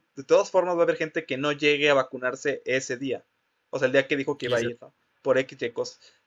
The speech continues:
Speaker 1: Entonces, lo que podrán hacer es que al final del día, todas esas vacunas que sobraron y que ya están descongeladas, hicieran como una especie de fila,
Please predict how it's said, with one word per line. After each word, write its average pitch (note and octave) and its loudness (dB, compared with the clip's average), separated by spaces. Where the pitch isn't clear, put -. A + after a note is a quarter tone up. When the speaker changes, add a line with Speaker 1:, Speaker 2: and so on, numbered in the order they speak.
Speaker 1:
Entonces, F3 -4
lo E3 2
que D#3+ 0
podrán D#3+ 4
hacer F#3 0
es F3 -4
que D3 2
al C3 4
final D3+ 0
del F3 -2
día, D#3+ 2
todas E3+ -6
esas D#3+ -8
vacunas D3 -8
que C3 -14
sobraron D3 4
y C3+ -16
que A#2 -6
ya B2+ 6
están C#3 -4
descongeladas, C3+ -2
hicieran C#3+ -2
como B2+ -6
una C3+ -6
especie C#3 -6
de A#2 0
fila, B2 0